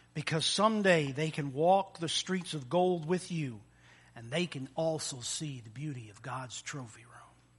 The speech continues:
All before us. That's what will make, make you a true champion,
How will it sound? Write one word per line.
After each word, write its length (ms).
All 260
before 460
us. 280
That's 220
what 160
will 120
make, 360
make 200
you 120
a 40
true 240
champion, 500